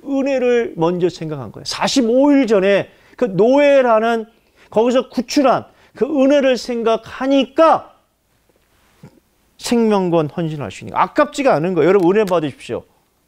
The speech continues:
아깝지 않습니다. 물질이. 하나님 앞에 드리고 싶지.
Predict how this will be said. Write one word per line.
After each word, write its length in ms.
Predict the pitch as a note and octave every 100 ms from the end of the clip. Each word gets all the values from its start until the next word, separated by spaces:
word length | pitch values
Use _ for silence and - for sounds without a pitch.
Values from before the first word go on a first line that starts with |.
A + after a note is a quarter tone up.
| _ _ _
아깝지 460 | - - G#3 G3 F#3
않습니다. 420 | D3 - F3+ E3+
물질이. 460 | C3 B2+ C3 A#2 G#2 - _ _ _
하나님 340 | - - A3+ G#3+
앞에 100 | -
드리고 300 | F#3+ G#3+ G3+
싶지. 440 | - - - A2